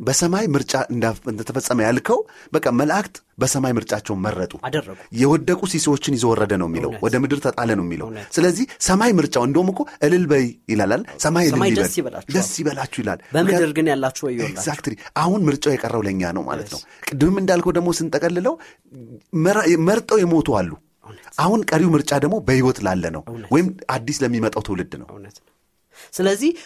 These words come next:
Speaker 2: የእግዝ-፣ የእግዚአብሔር ምርጫ በእኛ ላይ የሚጸናው በምርጫችን መሰረት ብቻ ነው። ምክንያቱም እግዚአብሔር የፍቅር አምላክ ነው። ማንንም አስገድዶ ልጅ ሆነኝ አይልም። ማን-፣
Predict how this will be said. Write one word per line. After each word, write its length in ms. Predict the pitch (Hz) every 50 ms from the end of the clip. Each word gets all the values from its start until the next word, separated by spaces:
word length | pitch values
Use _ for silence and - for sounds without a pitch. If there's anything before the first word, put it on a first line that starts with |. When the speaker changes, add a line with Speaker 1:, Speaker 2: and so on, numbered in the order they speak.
| - - 127
Speaker 2:
የእግዝ-፣ 300 | 123 120 139 139 135 - -
የእግዚአብሔር 580 | 143 143 143 143 131 151 151 160 156 170 196 185
ምርጫ 260 | 170 165 170 170 - 247
በእኛ 200 | 180 143 143 151 156
ላይ 140 | 156 160 160
የሚጸናው 380 | 147 139 139 - 160 165 202 202
በምርጫችን 540 | 131 135 135 135 - - 131 - - - 120
መሰረት 320 | 110 - - 117 110 - -
ብቻ 280 | 139 156 190 208 - - 123
ነው። 160 | 101 - -
ምክንያቱም 360 | - - - 143 147 - 185
እግዚአብሔር 340 | 147 127 123 139 147 170 139
የፍቅር 340 | 117 131 123 - - - - 87
አምላክ 360 | 113 123 113 120 117 - -
ነው። 100 | - - - - -
ማንንም 380 | 160 180 170 160 175 208 196 160
አስገድዶ 380 | 151 - - 160 143 143 196 196
ልጅ 160 | 160 170 - 151
ሆነኝ 280 | 165 165 170 165 151 131
አይልም። 280 | 120 117 107 98 - - - -
ማን-፣ 200 | 147 156 151 156